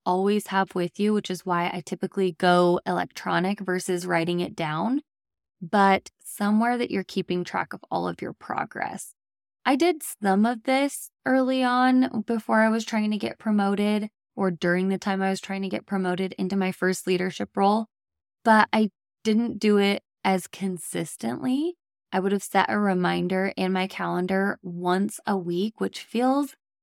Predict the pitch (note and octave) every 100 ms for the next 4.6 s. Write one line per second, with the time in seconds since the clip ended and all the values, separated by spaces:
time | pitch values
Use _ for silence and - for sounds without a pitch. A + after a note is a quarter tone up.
0 | _ A3 G#3+ A3 G#3+ B3 A#3+ A3 G#3+ G#3
1 | F#3+ F3+ E3 F3 G3 G3 G3+ - G#3+ G3+
2 | G#3 - - E3+ - - F#3 G#3+ C#4 -
3 | - _ _ _ G#3+ - A3 G#3+ G#3+ A#3+
4 | C#4 - A#3+ G#3+ G#3